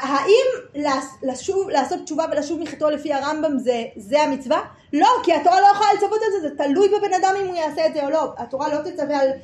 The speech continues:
על הבחירה החופשית שלך, זה בחירה החופשית שלך כל הזמן לבחור בטוב. אבל המצווה היא חייב להתוודות לפני האל ברוך הוא,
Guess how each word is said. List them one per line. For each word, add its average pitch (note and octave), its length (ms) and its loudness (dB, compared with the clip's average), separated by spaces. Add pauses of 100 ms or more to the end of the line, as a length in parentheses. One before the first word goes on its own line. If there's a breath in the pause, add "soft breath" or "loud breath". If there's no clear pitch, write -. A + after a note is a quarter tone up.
(180 loud breath)
על B3+ 160 -4
הבחירה C#4+ 440 -2
החופשית C4+ 320 -8
שלך, - 220 -14
זה G#3+ 60 -10
בחירה D#4+ 280 -6
החופשית G4 320 -6
שלך F#4 240 -6
כל D#4+ 120 0
הזמן D#4+ 320 -4 (400)
לבחור C#4 360 -6
בטוב. A3+ 240 -6 (640 soft breath)
אבל G#3+ 260 -4
המצווה G#3 540 -6
היא G#4+ 300 0
חייב F4 300 0
להתוודות D4+ 480 0
לפני D4 240 -4
האל C#4+ 420 -2
ברוך A#3+ 280 -4
הוא, - 140 -18